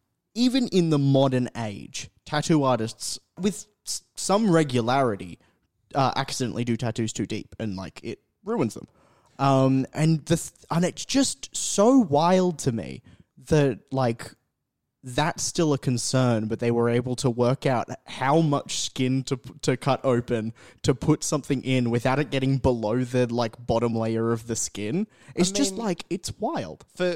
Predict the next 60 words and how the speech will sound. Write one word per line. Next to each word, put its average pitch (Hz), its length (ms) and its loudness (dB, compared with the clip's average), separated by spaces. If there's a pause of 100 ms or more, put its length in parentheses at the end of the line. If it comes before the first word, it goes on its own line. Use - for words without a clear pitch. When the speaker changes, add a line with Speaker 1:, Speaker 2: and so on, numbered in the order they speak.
Speaker 2:
for 156 680 -2
this 123 280 -8
method, 139 320 -6
for 110 320 -4
packing, 123 400 -10
that's 127 240 -8
a 123 40 -8
little 123 200 -8
bit 113 80 -14
less 110 260 -8
important 117 420 -14
'cause 143 140 -10
basically 131 560 -10
they 123 140 -2
can 147 160 -8
go 147 360 -2 (280)
below 123 240 -2
the 113 100 -12
dermis. 113 460 -8
In 113 80 -12
fact, - 180 -14
for - 80 -12
packing, 135 320 -10
I 117 40 -12
believe 107 240 -12
they 98 100 -14
do. 147 340 -10 (260)
Speaker 1:
Oh, 147 100 2
really? 127 220 4
Speaker 2:
Um, 120 260 -2
because 127 680 -6
it, 156 180 -14
it, 160 280 -8
you 156 60 -2
don't 160 140 -2
need 131 140 -6
to - 80 -12
see 147 220 -6
the 113 80 -4
ink 120 260 -10
from 113 180 -10
underneath. 104 760 -10 (340)
That's 151 120 0
Speaker 1:
That's 185 140 4
Speaker 2:
the 165 40 0
Speaker 1:
true. - 120 -2
Speaker 2:
problem 202 180 8
Speaker 1:
It 135 60 4
Speaker 2:
with 120 80 -4
Speaker 1:
just 147 260 2
has 147 180 0
to 135 80 0
look 127 140 2
Speaker 2:
tattoos. - 40 -2 (120)
Speaker 1:
like - 20 -4
a 123 40 -2
scar. 170 500 0
Speaker 2:
Yeah, 165 140 -2
Speaker 1:
That's - 120 -4
fair. 175 240 0